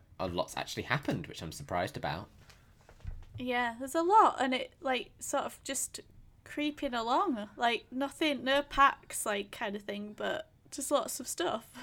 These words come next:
Speaker 2: <laughs>
Speaker 1: <laughs> Things are going on, the wheels are turning, but we're yet to see something come from these spinning wheels.
Speaker 2: Yeah.
Speaker 1: But all things to look forward to, though, so that, that, that's quite cool to see it all in full swing. Um, but, I mean, Rachel, if I was,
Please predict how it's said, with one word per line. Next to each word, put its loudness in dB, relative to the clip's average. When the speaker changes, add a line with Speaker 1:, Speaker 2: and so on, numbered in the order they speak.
Speaker 2:
<laughs> 4
Speaker 1:
<laughs> -6
Things 8
are 8
going 10
on, 6
the 6
wheels 6
are -2
turning, 6
but 2
we're -6
yet 0
to -10
see -2
something -4
come -2
from -4
these -4
spinning 0
wheels. -4
Speaker 2:
Yeah. -4
Speaker 1:
But 2
all 6
things 6
to 0
look 4
forward 4
to, -2
though, 2
so 0
that, 0
that, 2
that's 2
quite -4
cool -6
to -10
see -2
it -2
all -2
in -4
full -4
swing. -6
Um, 2
but, 6
I 6
mean, 6
Rachel, 12
if 12
I 12
was, 6